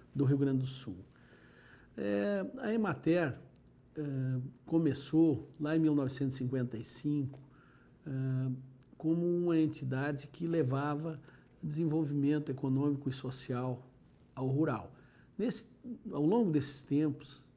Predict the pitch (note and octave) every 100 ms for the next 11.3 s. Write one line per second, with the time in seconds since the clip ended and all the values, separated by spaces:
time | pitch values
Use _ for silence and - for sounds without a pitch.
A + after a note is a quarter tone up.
0 | - - - C#3 D3 D3+ - - - -
1 | D#3+ D3 F#3+ D#3 B2+ - - - - -
2 | _ - D#3 D#3+ D#3+ - - - - -
3 | E3 C3 D#3 E3 E3+ - - - - -
4 | - - - D3+ C#3+ C#3+ C#3 - D3 C#3+
5 | C3 C3 B2+ D#3 C#3 C3 C3 C3+ B2+ C#3
6 | C3+ A#2+ D3 F3+ B2+ - - - - -
7 | B3+ C4+ B3+ G#3+ G3+ F#3+ F3+ G#3 C4 A3+
8 | - - D#3 F3+ F3+ C3+ A#2 - - C3+
9 | C#3+ - D#3 B2+ C3+ D#3 D3+ C3 D#3 C#3
10 | B2+ - D3 C3+ C#3 C3+ B2+ D3+ C3 B2+
11 | C3 G#2+ -